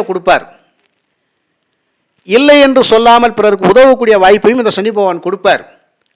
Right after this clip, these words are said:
அதற்கான பணம், பொருள், செல்வாக்கியத்தை கண்டிப்பாக கொடுத்து விடுவார். இதெல்லாம் ரொம்ப ரொம்ப சிறப்பு. இதுவரைக்கும் கணவன் மனைவி உறவில் விரிசல்கள் இருந்தாலும் அந்த விரிசல்கள் சரி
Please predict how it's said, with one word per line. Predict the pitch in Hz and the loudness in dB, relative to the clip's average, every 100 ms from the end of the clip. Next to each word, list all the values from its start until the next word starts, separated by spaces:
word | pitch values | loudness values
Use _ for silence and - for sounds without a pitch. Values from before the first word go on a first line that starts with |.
| 139 | -8
அதற்கான | 170 175 175 156 160 | -6 -4 -4 -2 -2
பணம், | 202 294 | -2 -2
பொருள், | 269 214 196 | -2 -2 -2
செல்வாக்கியத்தை | 202 208 180 185 170 | 0 0 0 -6 -4
கண்டிப்பாக | 151 165 170 165 165 165 | -2 -4 -4 -6 -6 -12
கொடுத்து | 143 139 | -16 -16
விடுவார். | 117 92 90 _ _ _ _ _ _ _ | -18 -18 -20 _ _ _ _ _ _ _
இதெல்லாம் | 135 180 180 | -6 -4 -4
ரொம்ப | 165 185 | -6 -6
ரொம்ப | 185 185 - | -8 -10 -8
சிறப்பு. | 151 160 - _ _ _ _ _ _ _ 147 | -8 -8 -12 _ _ _ _ _ _ _ -10
இதுவரைக்கும் | 170 190 202 214 165 | -4 -2 -2 -6 -4
கணவன் | 170 214 208 180 | -2 0 -2 -2
மனைவி | 190 196 175 180 | -4 -2 -2 0
உறவில் | 196 185 135 _ _ _ _ _ - | 0 -2 -4 _ _ _ _ _ -4
விரிசல்கள் | 175 214 220 190 180 | -2 0 0 -2 -4
இருந்தாலும் | 170 196 190 185 214 _ 131 | -6 -2 -2 -2 -6 _ -10
அந்த | 147 160 | -6 -4
விரிசல்கள் | 196 202 160 147 160 | -2 0 0 -4 -6
சரி | 190 | -6